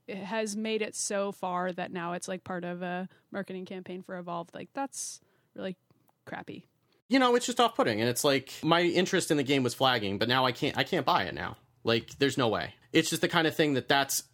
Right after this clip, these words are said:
Speaker 2: offensive enough to me that I can't support that. And, you know, as a Jew, it's just like, no, you're not gonna,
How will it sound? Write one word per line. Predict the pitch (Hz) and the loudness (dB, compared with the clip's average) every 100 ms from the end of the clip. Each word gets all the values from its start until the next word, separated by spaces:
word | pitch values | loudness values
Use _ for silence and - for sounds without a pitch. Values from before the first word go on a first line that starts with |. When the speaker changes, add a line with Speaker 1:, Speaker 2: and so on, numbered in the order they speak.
| - | -2
Speaker 2:
offensive | 143 151 135 147 123 | 2 2 2 2 2
enough | 123 117 | 2 2
to | - | 2
me | 117 | 2
that | 101 | 2
I | 95 | 0
can't | - 98 | 0 -6
support | - - - | -6 -8 -10
that. | - - - _ - - _ _ _ _ _ - | -10 -12 -16 _ -20 -20 _ _ _ _ _ -4
And, | 107 101 98 98 92 - - | 0 0 0 -2 -4 -10 -6
you | 110 | -2
know, | 98 85 | 0 2
as | 104 98 | 0 0
a | |
Jew, | 87 95 85 - | -4 -4 -4 -6
it's | 98 - | -8 -4
just | 101 - | -4 -2
like, | 92 92 - | -4 -4 -6
no, | 98 117 92 87 | -2 0 0 -2
you're | 95 123 | -2 2
not | 127 113 - | 2 2 0
gonna, | 123 120 107 | 0 0 -2